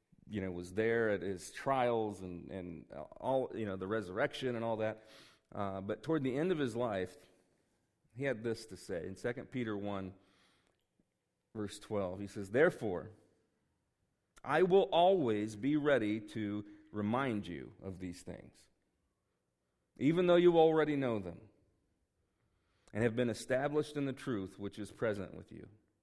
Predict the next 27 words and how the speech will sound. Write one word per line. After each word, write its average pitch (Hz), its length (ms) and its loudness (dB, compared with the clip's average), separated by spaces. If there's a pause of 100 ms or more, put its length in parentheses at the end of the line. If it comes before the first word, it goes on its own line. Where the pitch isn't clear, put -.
(1300)
I 151 100 6
consider 190 560 6
it 190 100 4
right, 120 360 6
as 113 180 0
long 156 320 2
as 151 160 4
I 147 260 0
am 127 220 0
in 139 320 -2
this 110 320 0
earthly 147 420 0
dwelling, 110 680 0
to 104 80 -4
stir 135 400 0
you 165 260 2
up 110 280 2
by 104 200 0
way 113 320 0
of 98 340 -2 (1120)
reminder." 107 480 -10 (1200)
He 98 80 -16
goes, 90 120 -8
"I - 100 -4
know 196 220 4
it's - 140 0
annoying, 98 460 -4